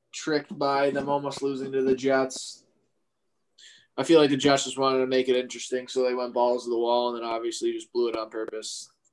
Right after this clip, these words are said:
in the last second of the game. So I feel like, I feel like Derek Carr is gonna get the job done here.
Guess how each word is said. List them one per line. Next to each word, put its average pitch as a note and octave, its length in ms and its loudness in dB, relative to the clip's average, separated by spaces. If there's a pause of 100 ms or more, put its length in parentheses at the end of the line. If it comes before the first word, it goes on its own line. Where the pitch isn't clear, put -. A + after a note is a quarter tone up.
in A#2+ 60 -14
the A#2 60 -6
last A2 300 -2
second A2+ 280 -6
of A2 60 -8
the A2 80 -8
game. A#2 380 -4 (1160)
So C3+ 160 0
I B2 60 2
feel C#3 200 2
like, B2+ 220 0 (160)
I C#3 100 -6
feel D3 180 0
like C3 120 2
Derek C3 240 0
Carr A#2+ 160 -2
is A2+ 80 -6
gonna A#2+ 100 -10
get A2+ 100 -6
the A#2 60 -10
job A#2+ 300 0
done B2+ 200 0
here. B2+ 240 -4